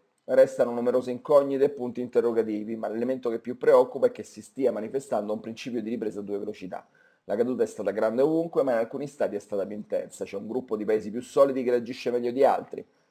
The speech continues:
Qui la risalita del pil sarà ancora più rapida, il che può portare un'Europa dalla crescita a due velocità.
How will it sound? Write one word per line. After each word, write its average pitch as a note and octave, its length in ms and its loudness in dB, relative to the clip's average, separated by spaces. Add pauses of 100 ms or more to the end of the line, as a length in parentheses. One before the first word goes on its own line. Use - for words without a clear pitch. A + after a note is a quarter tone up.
(200)
Qui E3 240 0
la B2+ 120 6
risalita C3 420 4
del C3 160 0
pil G2 340 -6
sarà G#2 180 0
ancora G#2+ 320 -2
più G#2 160 -10
rapida, F#2 600 -8 (220)
il - 140 -16
che C#3+ 140 2
può A2+ 160 -4
portare - 420 2
un'Europa A2+ 420 4
dalla A2+ 160 4
crescita C#3 380 -2
a A#2+ 40 2
due A#2 160 -4
velocità. A2 640 -6